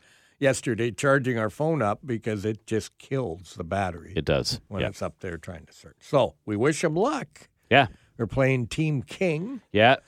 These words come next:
Speaker 2: ri-, which are
Speaker 1: Two, two
Speaker 2: yep.
Speaker 1: young teams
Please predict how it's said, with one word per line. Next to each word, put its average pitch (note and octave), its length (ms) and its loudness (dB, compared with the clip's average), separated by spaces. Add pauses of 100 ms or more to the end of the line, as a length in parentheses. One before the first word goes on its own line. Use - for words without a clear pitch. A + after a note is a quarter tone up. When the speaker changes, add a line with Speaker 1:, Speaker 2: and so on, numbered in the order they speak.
(160)
Speaker 2:
ri-, G2 240 2
which G2 300 0
are - 20 6 (180)
Speaker 1:
Two, - 60 -10 (160)
two D3 120 -2
Speaker 2:
yep. E3 140 6
Speaker 1:
young D#3+ 380 2
teams F#3 720 0